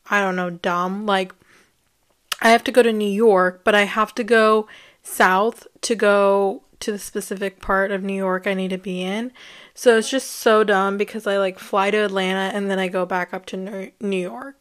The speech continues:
And I just hate not straight flights. I just think they're so annoying. But thankfully we fly Delta, which I will always say this till I die. Delta is the most elite airlines ever. I don't always fly it though because they're outrageously priced.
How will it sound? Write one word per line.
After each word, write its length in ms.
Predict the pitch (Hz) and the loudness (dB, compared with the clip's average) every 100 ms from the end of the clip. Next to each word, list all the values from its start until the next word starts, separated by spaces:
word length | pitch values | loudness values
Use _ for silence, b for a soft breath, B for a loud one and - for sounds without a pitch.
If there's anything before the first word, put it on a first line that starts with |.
| - | -12
And 440 | 254 196 190 190 185 B B B B | -6 -4 -4 -6 -10 B B B B
I 80 | 226 | 0
just 220 | 320 - | 0 -2
hate 360 | - 208 214 262 | -2 0 0 -2
not 300 | 190 185 - | -4 -6 -8
straight 280 | 190 185 | -6 -6
flights. 380 | - 214 208 208 | -2 0 2 0
I 80 | 202 | -6
just 240 | 196 185 | -8 -10
think 160 | 208 190 | -10 -8
they're 140 | 202 | -8
so 320 | 196 - 190 185 | -8 -6 -4 -4
annoying. 580 | 185 180 180 202 220 - B B B B | -4 -6 -4 -6 -8 -12 B B B B
But 160 | 254 - | -2 2
thankfully 580 | 247 240 247 - 320 | 2 2 -2 0 2
we 140 | 311 294 | 2 0
fly 280 | - 285 277 | 4 4 4
Delta, 560 | 262 220 214 240 226 | 4 4 4 2 2
which 240 | 220 208 - | 2 0 -2
I 120 | 214 | -2
will 240 | 214 220 - | -2 -4 -2
always 440 | 220 220 254 254 | 0 4 4 2
say 260 | - 233 214 | -2 0 0
this 280 | 214 214 - | 0 -4 -8
till 240 | - 208 | -2 0
I 160 | 214 214 | 0 0
die. 440 | 196 185 190 185 B B B B | 0 0 -2 -6 B B B B
Delta 400 | 208 202 202 262 | 0 0 0 0
is 160 | 269 269 | 0 0
the 100 | 254 | -4
most 320 | 240 233 - | -2 -4 -4
elite 340 | 214 220 254 | -4 -4 -4
airlines 500 | 240 208 202 202 202 | 0 0 0 -2 -4
ever. 540 | 233 185 185 208 226 - | -4 -4 0 0 0 0
I 100 | 214 | -2
don't 320 | 196 220 240 247 | 2 2 2 4
always 340 | 262 277 285 - | 4 4 2 -4
fly 360 | - 196 190 | -2 2 2
it 180 | 208 226 | 2 0
though 240 | 277 285 | 2 2
because 440 | 277 247 254 226 214 | 2 0 2 2 2
they're 260 | 214 214 | 2 4
outrageously 800 | 214 220 220 196 190 226 - 247 | 4 2 -2 -4 -4 -8 -6 -6
priced. 760 | - - 170 175 247 - - | -6 -4 -4 -2 -4 -6 -12